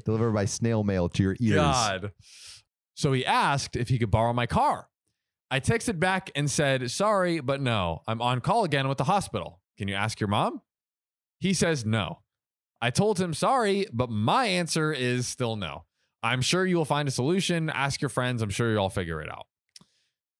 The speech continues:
Speaker 2: If you're seeing where this is going, you are less shocked than I am.
Speaker 1: I'm not seeing where this is going yet.
Speaker 2: <laughs>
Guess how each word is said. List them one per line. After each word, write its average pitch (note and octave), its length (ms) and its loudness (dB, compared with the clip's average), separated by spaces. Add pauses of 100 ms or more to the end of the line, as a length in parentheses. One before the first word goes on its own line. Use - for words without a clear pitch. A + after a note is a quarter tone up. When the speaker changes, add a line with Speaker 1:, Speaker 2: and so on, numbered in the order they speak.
(480)
Speaker 2:
If C3+ 100 -2
you're D3 60 2
seeing A3+ 260 2
where G#3+ 80 2
this G3 160 0
is C3+ 140 0
going, G3+ 600 0 (140)
you B2+ 180 0
are B2+ 80 2
less C3 280 0
shocked - 600 -2
than G#2 160 -2
I F2 180 0
am. - 280 -10
Speaker 1:
I'm F2+ 140 2
not E2 180 2
seeing D#2 220 0
where C#2+ 120 0
this D2+ 140 -4
is - 80 -4
going C#2+ 260 -2
yet. - 180 -4 (520)
Speaker 2:
<laughs> A#2 60 -8